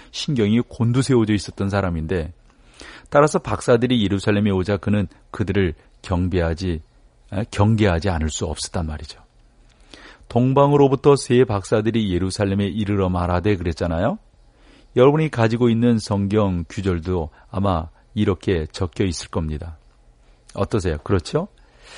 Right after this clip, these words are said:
여러분의 성경에는 박사들이 몇 명 왔다고 했습니까? 세 사람입니까? 아닙니다. 성경에는 몇 사람이란 기록이 없습니다. 그런데 왜 우리는 동방 박사 하면 세 사람,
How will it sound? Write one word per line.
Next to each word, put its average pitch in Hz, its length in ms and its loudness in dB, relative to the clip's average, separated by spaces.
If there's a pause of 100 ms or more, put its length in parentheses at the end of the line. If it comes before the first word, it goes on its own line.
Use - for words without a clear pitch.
(160)
여러분의 165 280 6
성경에는 131 480 2
박사들이 104 640 -2 (180)
몇 92 180 0
명 104 180 2
왔다고 98 340 0
했습니까? 98 640 -2 (1300)
세 - 340 0
사람입니까? 101 840 -2 (1900)
아닙니다. 80 580 0 (460)
성경에는 127 600 2
몇 82 140 0
사람이란 120 520 4
기록이 120 360 2
없습니다. 82 540 -2 (480)
그런데 180 340 4
왜 123 140 6
우리는 104 500 2 (340)
동방 98 380 2
박사 104 320 0
하면 95 260 0
세 98 260 -2
사람, 92 380 0